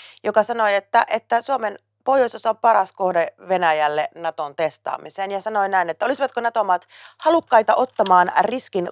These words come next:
kolmannesta maailmansodasta vallatakseen takaisin muutaman sata neliökilometriä suhteellisen autiota maata Lapissa. Niin miten sinä arvioit tätä kommenttia?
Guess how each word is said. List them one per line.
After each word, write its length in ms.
kolmannesta 640
maailmansodasta 840
vallatakseen 680
takaisin 480
muutaman 640
sata 320
neliökilometriä 1000
suhteellisen 760
autiota 540
maata 260
Lapissa. 380
Niin 140
miten 280
sinä 200
arvioit 420
tätä 160
kommenttia? 560